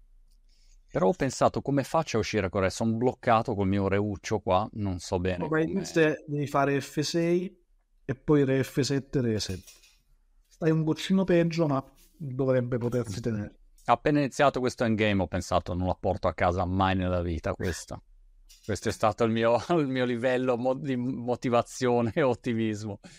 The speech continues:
Speaker 1: Poi mi sono infilato lì, ho pensato, "Non esco vivo da qua, come faccio a uscire vivo?"
Speaker 2: Ti ha fatto uscire vivo lui facendo di mettere
Speaker 1: Sì.
Speaker 2: re-, ah, che brutta mossa per F quattro.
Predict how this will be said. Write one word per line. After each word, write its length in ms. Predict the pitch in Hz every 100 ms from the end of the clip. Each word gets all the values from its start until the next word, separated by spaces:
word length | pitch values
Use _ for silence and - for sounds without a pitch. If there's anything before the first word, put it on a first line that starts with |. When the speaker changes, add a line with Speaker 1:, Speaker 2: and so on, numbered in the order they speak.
| - _
Speaker 1:
Poi 140 | 143
mi 80 | 151
sono 160 | - 131
infilato 400 | - 117 110 110
lì, 60 |
ho 40 | 104
pensato, 380 | 101 - 98 101
"Non 180 | 101 104
esco 280 | 101 - 104
vivo 300 | 101 101 95
da 120 | 85
qua, 160 | - 87
come 140 | 95
faccio 260 | 92 87 95
a 40 |
uscire 300 | 87 104 110
vivo?" 340 | 120 127 127 - _ _ _ _
Speaker 2:
Ti 60 | 151
ha 40 |
fatto 360 | - 202 196 175
uscire 280 | - 180 165
vivo 200 | 170 175
lui 140 | 208
facendo 360 | 160 143 151 151
di 80 | 147
mettere 360 | 143 - 143 -
Speaker 1:
Sì. 40 |
Speaker 2:
re-, 140 | 143 151
ah, 840 | 147 151 151 143 143 135 127 131 123
che 120 | 139
brutta 320 | 139 131 139
mossa 320 | 135 127 - 117
per 160 | 113
F 180 | 110 113
quattro. 260 | 113 101